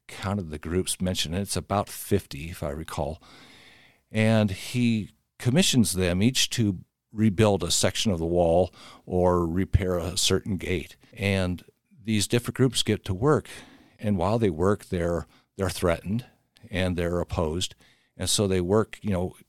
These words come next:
guarded with their sword in one hand and their trowel in the other and posted guards. But the other thing that Nehemiah does is he's, he posts trumpeters, men,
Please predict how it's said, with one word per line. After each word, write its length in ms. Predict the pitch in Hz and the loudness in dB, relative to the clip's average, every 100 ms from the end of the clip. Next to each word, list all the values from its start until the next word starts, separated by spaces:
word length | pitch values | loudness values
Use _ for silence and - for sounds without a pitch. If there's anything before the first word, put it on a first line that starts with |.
| 117 | -6
guarded 480 | 92 147 170 87 120 _ _ _ | 0 2 2 -2 -6 _ _ _
with 160 | 92 | -6
their 140 | 101 87 | 0 0
sword 480 | - 107 98 101 87 | 2 4 4 4 2
in 80 | |
one 200 | 87 98 | 0 0
hand 300 | 82 95 95 | 0 -2 -2
and 100 | 95 | -2
their 100 | 87 | -2
trowel 420 | 87 - 85 90 85 | -4 -2 0 0 -2
in 80 | |
the 100 | 85 | -2
other 340 | 87 82 87 87 | -2 0 0 0
and 160 | 82 - _ _ - | -2 -6 _ _ 0
posted 380 | 113 101 85 | 2 2 -2
guards. 340 | 71 92 95 - | -2 0 0 -4
But 180 | - - | -10 -6
the 100 | 87 | 0
other 140 | 113 | 0
thing 200 | - 90 | 0 -4
that 100 | 82 | -2
Nehemiah 460 | 90 87 90 85 82 | -4 -2 -2 -4 -4
does 320 | 80 82 - | -6 -4 -4
is 100 | 78 | -6
he's, 240 | 80 78 - - - - - | -8 -12 -14 -20 -20 -20 -12
he 140 | - | -6
posts 540 | 98 113 110 - - - _ _ _ - | 0 2 2 0 -4 -12 _ _ _ -8
trumpeters, 680 | - 131 - 85 - - - _ _ _ _ _ _ _ _ _ _ _ - | -2 0 -2 -6 -8 -14 -16 _ _ _ _ _ _ _ _ _ _ _ -4
men, 380 | 95 113 120 | 2 4 2